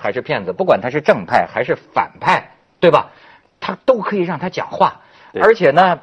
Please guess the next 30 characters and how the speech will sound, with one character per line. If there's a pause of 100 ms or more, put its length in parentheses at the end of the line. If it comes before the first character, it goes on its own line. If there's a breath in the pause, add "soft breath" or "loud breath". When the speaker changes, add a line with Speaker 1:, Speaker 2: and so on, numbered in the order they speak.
Speaker 1:
你
比
如
说
像
你
们
记
者
喜
欢
的
是
什
么
呢？ (280 soft breath)
呃，
就
是
我，
我，
我
经
常
跟
他
们
记
者
讲，